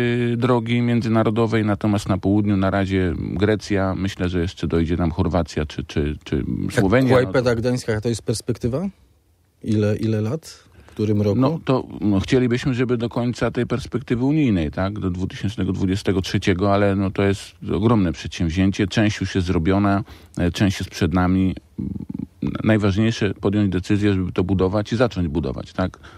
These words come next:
Speaker 1: To, to
Speaker 2: No tak, a potem jeszcze plany, uzgodnienia środowiskowe. Pan
Speaker 1: No,
Speaker 2: wie, ile to trwa.
Speaker 1: no oczywiście,
Speaker 2: Mamy
Speaker 1: no,
Speaker 2: przykład
Speaker 1: znam
Speaker 2: obwodnicy metropolitalnej. To się ciągnie i ciągnie.
Speaker 1: Znam to.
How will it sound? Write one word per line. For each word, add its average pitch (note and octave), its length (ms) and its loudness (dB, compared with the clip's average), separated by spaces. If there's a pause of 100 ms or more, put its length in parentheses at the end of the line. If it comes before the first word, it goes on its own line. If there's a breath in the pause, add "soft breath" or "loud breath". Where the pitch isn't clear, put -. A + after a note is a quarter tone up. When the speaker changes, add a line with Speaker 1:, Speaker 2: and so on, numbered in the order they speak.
(360 loud breath)
Speaker 1:
To, G2 140 0
to G#3+ 100 2
Speaker 2:
No A#2 60 4
tak, A2+ 180 2
a G#2 100 0
potem F#2+ 220 0
jeszcze A2+ 200 -2
plany, B2 280 2
uzgodnienia A2+ 440 2
środowiskowe. A2 760 0
Pan B2 160 0
Speaker 1:
No, B2 60 -2
Speaker 2:
wie, C#3 100 0
ile G#2+ 180 0
to G#2 120 -4
trwa. F#2 360 -2
Speaker 1:
no A2+ 140 0
oczywiście, D#3 380 2
Speaker 2:
Mamy C3 200 4
Speaker 1:
no, A#2 60 -2
Speaker 2:
przykład B2+ 280 0
Speaker 1:
znam A#2 180 0
Speaker 2:
obwodnicy B2 420 2
metropolitalnej. B2+ 840 0
To G#2+ 120 -2
się A#2 160 -2
ciągnie A2 420 2
i A2+ 40 0
ciągnie. A2+ 340 0
Speaker 1:
Znam G#2 400 0
to. A2+ 320 0